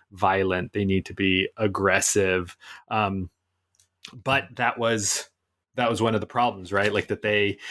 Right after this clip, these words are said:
that they largely understood, uh, kind of political disenfranchisement, uh, within those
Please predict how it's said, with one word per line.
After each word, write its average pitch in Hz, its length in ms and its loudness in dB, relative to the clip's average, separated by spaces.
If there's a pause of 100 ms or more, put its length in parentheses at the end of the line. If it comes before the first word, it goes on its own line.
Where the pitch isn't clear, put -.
(160)
that 131 100 -2
they 139 120 4
largely 131 360 0
understood, 104 920 0 (420)
uh, 98 320 0 (240)
kind 113 160 4
of - 160 -4
political 110 420 2
disenfranchisement, 101 1500 0 (500)
uh, 101 380 2
within 113 420 0
those 98 340 0